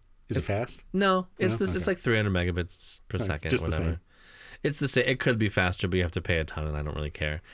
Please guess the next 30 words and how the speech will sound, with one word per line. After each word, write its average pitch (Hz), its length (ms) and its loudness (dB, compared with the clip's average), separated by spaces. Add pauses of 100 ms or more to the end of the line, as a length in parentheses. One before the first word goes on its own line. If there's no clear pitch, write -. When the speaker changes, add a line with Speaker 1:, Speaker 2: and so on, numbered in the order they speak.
(200)
Speaker 2:
I 107 80 2
just 107 180 0
wanna 90 180 2
get 80 100 -2
rid 82 120 -2
of 78 60 -2
Xfinity 80 580 -2
at 78 60 -4
all 73 120 -2
costs. - 540 -8 (800)
But 92 140 -2
they, 113 320 2 (340)
they 123 100 0
did 143 100 -4
that 123 160 -2
thing 107 160 2
where 101 80 4
they 87 100 2
called, 80 640 -2
like, 85 120 -2
twenty 80 220 -2
minutes 80 240 -2
before 82 220 -6
they 80 60 0
were 78 80 -4
gonna 78 140 -2
be 76 160 -6
here. 76 300 -6 (560)
Just - 280 -12
come. 67 340 -8